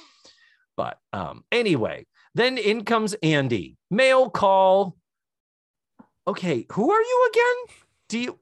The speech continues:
you, you don't live here. You only just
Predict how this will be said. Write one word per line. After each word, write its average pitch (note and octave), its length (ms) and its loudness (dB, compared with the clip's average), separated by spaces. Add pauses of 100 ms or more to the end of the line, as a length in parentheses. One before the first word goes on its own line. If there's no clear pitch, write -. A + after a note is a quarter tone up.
(260)
you, B3 340 -6
you G3+ 140 -4
don't A#3+ 420 -2
live D#4 240 -2
here. F3 500 2 (1120)
You F3 280 0
only A3+ 520 -2
just F#3+ 200 -4